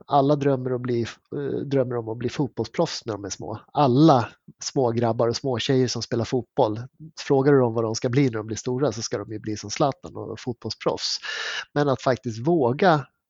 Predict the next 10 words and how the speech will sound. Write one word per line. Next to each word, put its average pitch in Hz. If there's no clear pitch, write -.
prata 127
på -
ett -
positivt -
sätt -
om 120
att -
det 127
är 123
jättesvårt. -